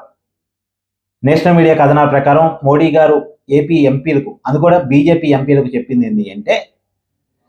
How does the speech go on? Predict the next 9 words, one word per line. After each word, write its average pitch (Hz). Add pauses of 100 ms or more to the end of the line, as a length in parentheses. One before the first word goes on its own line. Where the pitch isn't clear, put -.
(380)
జగన్మోహన్ 226
రెడ్డి 208
గారు 196
చేస్తున్న 180
ప్రచారాల 175
మీద 196
మీరు 175
కూడా 196
మాట్లాడండి, 135